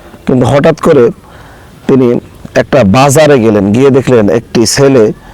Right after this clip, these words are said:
রুটি বেলতেছে। অনেক লম্বা ঘটনা, ছোট করে বলতেছি। রুটি বেলতেছে আর মুখে মুখে কি জানি পড়তেছে, টাকা নিচ্ছে, কি জানি পড়তেছে। তো তিনি ওই ছেলেটার কাছে গিয়ে বললেন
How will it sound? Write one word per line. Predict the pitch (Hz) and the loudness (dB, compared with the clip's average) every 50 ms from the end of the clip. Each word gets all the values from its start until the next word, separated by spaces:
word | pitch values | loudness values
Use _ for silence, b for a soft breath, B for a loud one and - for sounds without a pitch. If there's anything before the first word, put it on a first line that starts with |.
| B B B B B - | B B B B B -4
রুটি | 113 139 160 165 175 185 | 0 0 0 2 2 2
বেলতেছে। | 160 156 147 139 104 - 107 - - 90 98 - - | 2 2 2 0 0 -2 -4 -4 -4 -6 -6 -8 -6
অনেক | - 147 165 190 175 - | -4 -2 -2 0 0 0
লম্বা | 165 156 156 147 | 0 0 0 0
ঘটনা, | 139 123 131 139 139 143 | -2 -2 -2 0 -2 -2
ছোট | 135 - 139 135 | -2 -2 -2 -2
করে | 127 123 123 117 | 0 0 0 0
বলতেছি। | 107 107 101 - - 120 - - - - B B B B B B B B B B B B | -2 -2 -4 -4 -6 -6 -6 -6 -8 -10 B B B B B B B B B B B B
রুটি | - 110 135 156 151 185 | -4 -2 0 0 2 2
বেলতেছে | 180 175 180 165 151 165 147 139 - 143 | 2 2 2 2 2 0 0 0 0 0
আর | 143 139 | 2 2
মুখে | 143 151 139 165 | 0 0 2 2
মুখে | 165 160 147 143 | 2 2 0 -2
কি | 131 - 147 | -2 -2 0
জানি | 131 139 135 131 | 0 2 0 0
পড়তেছে, | 117 117 110 101 - 107 - - 98 101 | 0 -2 -2 -2 -4 -6 -4 -4 -4 -2
টাকা | - 127 131 127 147 147 | -2 -2 0 0 0 0
নিচ্ছে, | 160 151 - - 147 | 0 0 -2 -2 -2
কি | - 147 | 0 0
জানি | 139 139 131 120 | 0 0 0 0
পড়তেছে। | 120 117 104 - - 98 - - - - - B B B B B B B B B B B | 0 -2 -4 -4 -4 -6 -6 -8 -10 -14 -20 B B B B B B B B B B B
তো | - 143 | -4 -2
তিনি | 147 180 180 180 165 151 151 - - B B B B B B B - - - - | 0 0 2 2 2 0 0 -2 -6 B B B B B B B -20 -10 -4 -2
ওই | 143 143 | -2 -2
ছেলেটার | - - 165 160 165 151 170 151 | 0 0 0 0 0 0 0 -2
কাছে | 135 - 147 139 - 185 | 0 0 0 0 0 0
গিয়ে | 165 151 156 151 | 0 2 2 2
বললেন | 131 127 135 127 127 143 147 139 113 98 | 2 2 2 2 2 2 2 2 0 -2